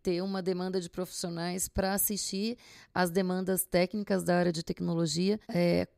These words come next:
quando, quando essas demandas não estão dentro da área de tecnologia, elas estão dentro da indústria, buscando profissionais com,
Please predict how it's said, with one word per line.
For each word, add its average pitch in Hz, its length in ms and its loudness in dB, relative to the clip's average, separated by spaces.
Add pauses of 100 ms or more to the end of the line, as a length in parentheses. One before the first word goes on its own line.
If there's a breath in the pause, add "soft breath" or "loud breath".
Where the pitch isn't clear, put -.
(100)
quando, 226 460 2
quando 220 300 -2
essas 220 200 -2
demandas 196 400 -2
não 208 160 -4
estão 208 400 -2
dentro 202 460 0
da 185 160 6
área 185 260 6
de 175 120 -2
tecnologia, 185 500 2
elas 202 200 4
estão 190 280 -2
dentro 208 320 2
da 196 140 0
indústria, 190 480 0
buscando 214 420 0
profissionais 196 640 -4
com, 208 320 -2